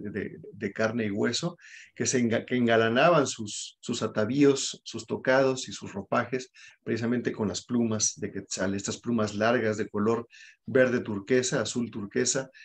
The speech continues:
que, este, pues, que s-, hasta la fecha son tan preciadas, ¿no?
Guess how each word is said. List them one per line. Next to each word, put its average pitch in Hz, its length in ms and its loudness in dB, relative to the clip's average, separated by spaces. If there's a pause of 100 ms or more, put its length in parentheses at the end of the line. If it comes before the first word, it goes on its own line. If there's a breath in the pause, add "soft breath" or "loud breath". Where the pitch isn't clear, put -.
(320 loud breath)
que, 110 120 -4
este, 98 640 -4 (200)
pues, - 440 -8
que 98 80 -10
s-, - 220 -8 (100)
hasta - 380 4
la 104 140 4
fecha 160 300 0
son 156 200 0
tan 147 180 2
preciadas, 139 580 2
¿no? 180 180 -8